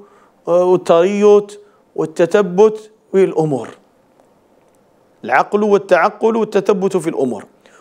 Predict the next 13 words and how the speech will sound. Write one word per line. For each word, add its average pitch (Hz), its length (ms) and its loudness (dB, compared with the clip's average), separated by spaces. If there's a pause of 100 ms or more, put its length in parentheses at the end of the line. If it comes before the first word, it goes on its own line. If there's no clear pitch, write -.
(140)
وأما 226 360 0
الأناه 220 480 0 (920)
بمعنى 196 380 0
عدم 202 400 0
التعجل 190 520 -2
وعدم 180 340 0
الاستعجال. 123 580 -8 (1400)
الأنات 170 480 0
مليحة، 160 440 0 (520)
إنسان 156 280 -2
يكون 147 240 -8
تقيل 156 340 0
رزين 151 420 0